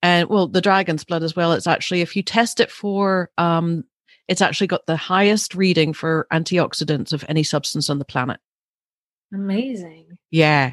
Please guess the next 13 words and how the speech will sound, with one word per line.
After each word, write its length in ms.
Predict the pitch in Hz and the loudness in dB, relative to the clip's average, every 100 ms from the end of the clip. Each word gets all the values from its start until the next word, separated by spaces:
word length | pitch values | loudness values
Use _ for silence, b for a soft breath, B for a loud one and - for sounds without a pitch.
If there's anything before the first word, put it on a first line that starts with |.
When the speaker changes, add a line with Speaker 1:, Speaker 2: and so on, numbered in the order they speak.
| - | -2
Speaker 1:
So 260 | - 175 | 4 6
whenever 360 | 170 185 202 226 | 6 6 6 4
I 80 | 220 | 4
put 220 | 226 - | 2 2
them 120 | 202 | 2
all 80 | 185 | 2
together, 420 | 180 170 170 160 | 0 0 2 2
it 60 | 160 | -2
was 100 | 151 | -2
like 140 | 156 | -2
the 60 | - | -2
synergistic 920 | - - 175 180 165 147 - - - b b _ _ _ _ | -2 2 2 2 0 0 -2 -4 -8 b b _ _ _ _
harmony. 760 | - - 226 185 131 120 139 | -6 0 2 2 0 -2 -6